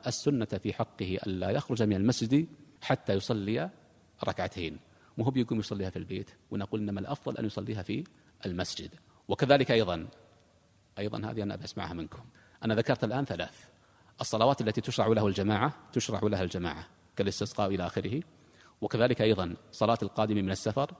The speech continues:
وأيضًا الركعتان اللتان تصليان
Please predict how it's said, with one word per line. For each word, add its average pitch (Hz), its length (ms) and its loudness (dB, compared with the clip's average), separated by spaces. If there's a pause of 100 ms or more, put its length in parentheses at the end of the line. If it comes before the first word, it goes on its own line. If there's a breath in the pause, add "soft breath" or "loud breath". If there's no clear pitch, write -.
(460 loud breath)
وأيضًا 104 460 6 (560 soft breath)
الركعتان 120 600 6
اللتان 110 460 4
تصليان 101 760 4